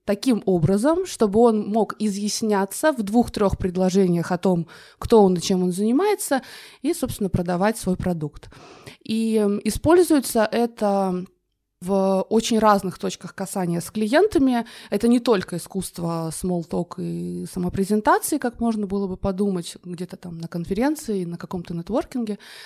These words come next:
Это еще и упаковка смысла в социальных сетях, конечно же, в России у нас н-, нельзя их теперь называть.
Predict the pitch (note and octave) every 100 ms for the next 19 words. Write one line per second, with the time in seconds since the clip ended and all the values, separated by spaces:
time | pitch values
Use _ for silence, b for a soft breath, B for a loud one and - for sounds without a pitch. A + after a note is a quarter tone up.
0 | B B B B3 C4+ C4 A3 - B3+ C4
1 | C4 A3 A3 G#3 G3 A#3+ B3 - F#3+ G#3+
2 | G3+ - F3+ - F3+ - C4 E4+ D4+ -
3 | A#3 A3+ A3 - G3+ G3 F#3 G3 F3 F3+
4 | E3+ F3+ - F#3 E3+ E3 - G3 G3 G3+
5 | F#3+ C4 D#4+ - G#3+ G#3+ G#3+ G#3+ G#3+ -